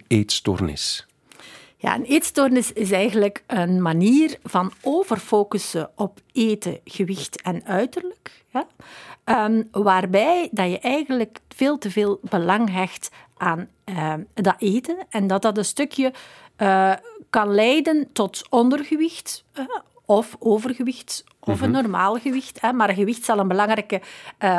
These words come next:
Speaker 2: onderdeel zijn. Waarbij het kan leiden tot een verstoring in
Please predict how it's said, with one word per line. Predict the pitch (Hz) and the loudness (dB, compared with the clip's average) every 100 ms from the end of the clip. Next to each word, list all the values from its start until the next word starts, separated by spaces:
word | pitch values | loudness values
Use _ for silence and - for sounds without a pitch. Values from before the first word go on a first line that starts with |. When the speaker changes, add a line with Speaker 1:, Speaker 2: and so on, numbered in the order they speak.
| - | 2
Speaker 2:
onderdeel | 220 262 254 277 277 | 2 2 2 -4 -4
zijn. | 247 262 277 - - - | -4 -6 -6 -12 -20 -12
Waarbij | 214 208 220 214 254 | 0 2 4 4 6
het | 277 - | 4 2
kan | 214 185 | 0 2
leiden | 196 214 240 220 185 190 - | 4 4 4 2 0 -2 -2
tot | 214 208 - | -2 -2 -6
een | 208 185 190 - | -2 0 -2 -6
verstoring | - 208 - 247 254 247 220 | -8 -6 -2 2 4 2 0
in | - 208 | 0 0